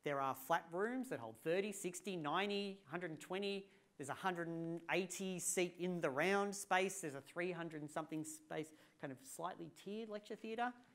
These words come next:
These spaces are all designed to push people like me to teach in different ways. Gone are the days where every class should be just the, the, the wise person at the front.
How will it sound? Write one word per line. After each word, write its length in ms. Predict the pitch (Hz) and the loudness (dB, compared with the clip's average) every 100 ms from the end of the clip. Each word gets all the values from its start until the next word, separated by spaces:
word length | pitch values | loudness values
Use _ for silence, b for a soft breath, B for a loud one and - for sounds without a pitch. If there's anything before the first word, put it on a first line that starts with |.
| b b b b b b - | b b b b b b 2
These 220 | 185 185 | 2 2
spaces 560 | - 185 196 - 180 170 | 4 4 4 0 0 2
are 140 | 156 | 0
all 240 | 170 175 175 | 0 0 0
designed 480 | 160 147 151 147 | -2 -2 -2 -4
to 100 | - | -6
push 320 | - - 196 - | -10 0 0 2
people 260 | 170 165 151 | -4 -2 0
like 220 | 139 135 | 2 0
me 320 | 139 139 135 135 | -6 -6 -8 -10
to 80 | |
teach 360 | 131 147 147 143 | -12 -8 -8 -8
in 120 | 139 | -12
different 340 | 131 131 123 120 | -10 -10 -12 -10
ways. 500 | 117 101 - - - _ _ _ _ _ _ _ _ _ - 175 226 _ b b b - | -10 -10 -14 -18 -18 _ _ _ _ _ _ _ _ _ -20 -20 -20 _ b b b 2
Gone 200 | 165 175 | 4 4
are 40 | |
the 100 | 165 | 2
days 560 | 156 170 160 160 160 - | 2 6 8 6 2 0
where 300 | 147 156 151 139 - - _ _ _ 165 | 2 4 4 0 -10 -20 _ _ _ -2
every 300 | 175 175 175 | 0 0 0
class 420 | 175 165 160 - | 4 6 6 4
should 180 | 165 151 | -2 -2
be 120 | 151 | -2
just 200 | 156 - - - - | -2 -6 -12 -20 -8
the, 140 | 143 139 | -6 -4
the, 180 | 139 131 - | -4 -6 -6
the 100 | 143 | -8
wise 380 | 127 143 147 151 | 0 4 4 2
person 340 | - 151 151 | -2 -6 -6
at 100 | 151 | -8
the 80 | - | -10
front. 280 | - 226 | -2 0